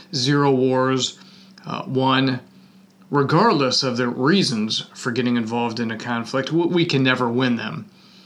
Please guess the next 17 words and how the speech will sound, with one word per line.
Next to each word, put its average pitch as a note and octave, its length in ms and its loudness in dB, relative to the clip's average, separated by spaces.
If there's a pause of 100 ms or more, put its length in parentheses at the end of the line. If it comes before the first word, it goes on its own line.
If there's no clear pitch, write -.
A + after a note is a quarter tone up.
(180)
Um, - 340 -10 (140)
but, D3 260 -2
but D3+ 80 2
we D3 140 4
have C3+ 260 2
boots F3+ 260 2
on D#3 140 2
the B2+ 80 0
ground, C3 560 0 (340)
and G#3 360 4
now F3 240 4
we've C#3+ 200 0
stooped F#3+ 520 0
so D3+ 280 2
low C3 600 0 (1200)
as C3+ 360 0
to C3 720 2